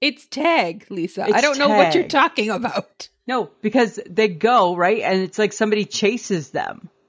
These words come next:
Speaker 1: That's tag.
Speaker 2: I know, but it's not, but it's an obstacle course that they have to run.
Speaker 1: Yes, and they do, like, uh, parkour.
Speaker 2: Yeah, it's weird.
Speaker 1: Yeah.
Speaker 2: It's weird. But it reminds me of, like, cops and robbers, right? Somebody just broke in and now they're trying to get away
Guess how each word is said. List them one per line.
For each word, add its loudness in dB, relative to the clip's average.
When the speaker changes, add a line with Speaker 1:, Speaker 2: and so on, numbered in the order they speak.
Speaker 1:
That's 0
tag. 0
Speaker 2:
I 0
know, 4
but -2
it's 0
not, 2
but 0
it's -2
an -2
obstacle 0
course -8
that -6
they -4
have -4
to -8
run. -8
Speaker 1:
Yes, 2
and 0
they 0
do, -4
like, 0
uh, 0
parkour. -2
Speaker 2:
Yeah, 2
it's -6
weird. -2
Speaker 1:
Yeah. 0
Speaker 2:
It's -10
weird. -2
But 2
it 4
reminds 2
me 2
of, 2
like, -2
cops 0
and -2
robbers, 0
right? -2
Somebody -2
just -4
broke 2
in 0
and 0
now 4
they're -4
trying 0
to -4
get 0
away 0